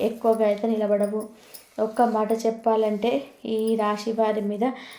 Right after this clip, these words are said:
అన్నపూర్ణాదేవి యొక్క అనుగ్రహం అయితే పుష్కలంగా ఉంటుందన్నమాట. మీరు ఎంత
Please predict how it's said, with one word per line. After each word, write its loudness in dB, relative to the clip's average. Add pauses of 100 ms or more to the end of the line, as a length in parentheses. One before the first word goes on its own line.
(140)
అన్నపూర్ణాదేవి 2
యొక్క 2
అనుగ్రహం -4
అయితే -2
పుష్కలంగా -2
ఉంటుందన్నమాట. -2 (720)
మీరు -2 (680)
ఎంత 0